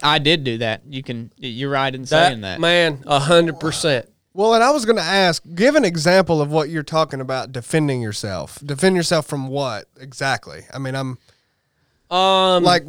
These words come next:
Speaker 3: you're talking about when somebody says, I mean
Speaker 2: Well, yeah, yeah. I mean, for, for instance, for instance, because for me personally, this is the way it works. Because there are, there are literally probably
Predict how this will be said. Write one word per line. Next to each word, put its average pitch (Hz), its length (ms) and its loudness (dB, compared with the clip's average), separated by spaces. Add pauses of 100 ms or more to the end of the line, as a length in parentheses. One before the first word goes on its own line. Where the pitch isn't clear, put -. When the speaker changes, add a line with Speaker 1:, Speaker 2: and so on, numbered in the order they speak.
(280)
Speaker 3:
you're 180 140 -2
talking 214 160 4
about 170 180 2
when 170 140 0
somebody 165 560 2
says, 151 520 -4
I 143 60 -10
mean 139 300 -4 (440)
Speaker 2:
Well, 285 200 6
yeah, 277 300 4
yeah. 233 260 2
I 214 120 4
mean, 226 360 2
for, 233 280 0
for 233 240 4
instance, 202 540 2
for 220 260 4
instance, 185 460 2
because 196 960 2 (320)
for 247 220 6
me 247 180 4
personally, 170 560 4 (320)
this 190 200 4
is 170 120 0
the 160 120 2
way 165 180 6
it 117 100 2
works. 127 360 0
Because 196 580 2 (140)
there 165 340 4
are, 147 380 4 (400)
there 170 220 6
are 160 140 10
literally 175 540 6
probably 156 640 2